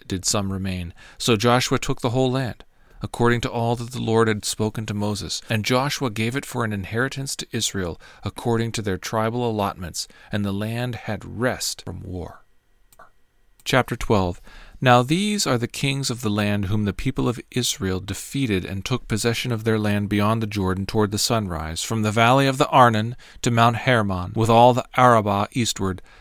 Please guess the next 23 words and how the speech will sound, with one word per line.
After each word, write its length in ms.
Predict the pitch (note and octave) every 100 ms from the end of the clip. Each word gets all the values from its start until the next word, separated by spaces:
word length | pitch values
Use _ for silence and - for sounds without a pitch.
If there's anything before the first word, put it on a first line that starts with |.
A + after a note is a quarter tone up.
| _
Sihon, 540 | - - C#3 B2 A2+ G2
king 300 | - C3 C3 -
of 140 | A2+
the 120 | A#2
Amorites, 560 | A#2+ A2+ G#2+ G2 G2 -
who 120 | A2
lived 320 | G#2+ A#2 A#2
at 100 | G#2+
Heshbon 640 | - - B2+ - A#2+ A2+
and 160 | A2 F#2+
ruled 320 | A2 A#2 A#2
from 240 | - A2+ G2+ - -
Aroer, 600 | - G#2+ A#2 B2 A2 G2+ G2+ - -
which 180 | A#2 -
is 120 | A2
on 120 | A2
the 140 | G#2+ G#2
edge 300 | A2+ A2+ A2+
of 100 | G2+
the 80 |
valley 360 | G#2 G#2+ A2 G#2+
of 180 | G#2 G#2
Arnon, 480 | A#2 A2+ G#2 F2+